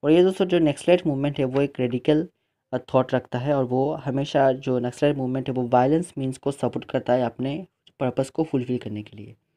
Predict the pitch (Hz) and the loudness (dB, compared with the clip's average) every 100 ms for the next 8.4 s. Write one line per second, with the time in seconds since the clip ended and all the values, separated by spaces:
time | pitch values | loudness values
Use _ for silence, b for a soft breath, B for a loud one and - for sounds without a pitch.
0 | _ b b _ 139 143 - 196 196 170 | _ b b _ -4 0 6 6 6 2
1 | 165 170 139 131 160 156 - 151 143 135 | 2 2 0 0 -2 -2 -4 -4 -2 0
2 | 147 135 123 131 123 - 147 143 139 170 | -2 0 0 0 -2 -4 -2 0 4 4
3 | 185 - _ - 143 143 143 127 131 135 | 2 -4 _ -6 -2 0 0 2 2 0
4 | - - 135 131 135 - 123 151 120 117 | -2 -12 -2 2 2 0 -8 -8 -2 6
5 | 151 160 147 143 - 135 135 127 135 139 | 6 6 2 -2 -8 -6 -6 -8 -8 -8
6 | 139 151 147 151 156 b b _ 151 147 | -4 0 2 2 0 b b _ 0 4
7 | 165 175 - 156 139 139 - 143 156 156 | 2 2 2 4 4 0 0 4 4 4
8 | 147 139 139 | 2 0 0